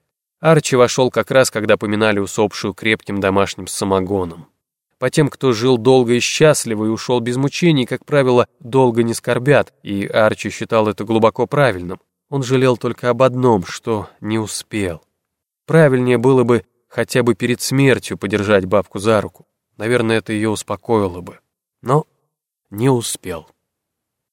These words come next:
Женщины хлопотали в бабкиной комнате,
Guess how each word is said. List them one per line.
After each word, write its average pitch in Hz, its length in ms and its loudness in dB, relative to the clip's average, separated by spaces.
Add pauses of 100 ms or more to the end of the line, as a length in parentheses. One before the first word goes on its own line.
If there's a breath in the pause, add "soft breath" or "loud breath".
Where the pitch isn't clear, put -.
(180)
Женщины 151 460 2
хлопотали 131 540 -2
в 107 80 -6
бабкиной 117 400 0
комнате, 170 540 2